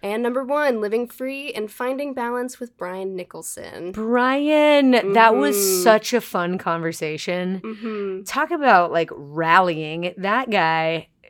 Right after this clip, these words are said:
Speaker 2: jumped on the podcast
Speaker 1: <laughs>
Speaker 2: on a convention weekend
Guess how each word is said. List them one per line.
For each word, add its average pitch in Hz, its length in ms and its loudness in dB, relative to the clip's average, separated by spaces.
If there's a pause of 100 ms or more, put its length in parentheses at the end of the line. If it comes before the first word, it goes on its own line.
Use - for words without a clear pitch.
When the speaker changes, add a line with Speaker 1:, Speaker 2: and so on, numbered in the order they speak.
(160)
Speaker 2:
jumped 185 320 -2
on 247 80 0
the 233 80 -2
podcast 160 720 -2 (240)
Speaker 1:
<laughs> - 240 -20
Speaker 2:
on 247 240 4
a 294 40 0
convention 254 540 0
weekend 180 400 0